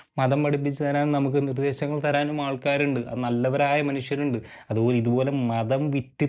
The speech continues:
തിന്ന് ജീവിക്കുന്നവരല്ല. അവരെ നമ്മൾ തിരിച്ചറിയാണ്ടിരിക്കാൻ നിങ്ങൾ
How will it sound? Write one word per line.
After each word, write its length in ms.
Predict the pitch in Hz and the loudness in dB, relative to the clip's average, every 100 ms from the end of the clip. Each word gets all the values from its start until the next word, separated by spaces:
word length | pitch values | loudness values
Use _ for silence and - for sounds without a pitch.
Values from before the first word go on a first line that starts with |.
| - | 0
തിന്ന് 360 | 139 147 151 | 0 2 2
ജീവിക്കുന്നവരല്ല. 800 | 151 151 151 143 147 156 156 139 | 2 4 4 2 0 -2 0 0
അവരെ 280 | 127 113 135 | 0 0 0
നമ്മൾ 280 | 170 165 165 160 | 0 0 0 0
തിരിച്ചറിയാണ്ടിരിക്കാൻ 920 | 165 - - 165 156 143 151 143 151 | 0 0 0 0 0 -2 -4 -2 -4
നിങ്ങൾ 200 | 151 143 | -2 -4